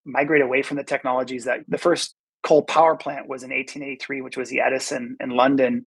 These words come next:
followed by, like, eighteen eighty-five, I think it was, the first combustion engine automobile. That was a huge technology at the time. We now know it's terrible for our planet, migrate away from that. But we just have to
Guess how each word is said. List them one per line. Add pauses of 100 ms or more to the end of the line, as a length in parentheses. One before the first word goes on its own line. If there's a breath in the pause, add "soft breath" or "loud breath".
(120)
followed
by,
like,
eighteen
eighty-five,
I
think
it
was,
the
first
combustion (100)
engine (100)
automobile. (200)
That
was
a
huge
technology
at
the
time.
We
now
know
it's
terrible
for
our
planet, (180)
migrate
away
from
that. (200)
But
we
just
have
to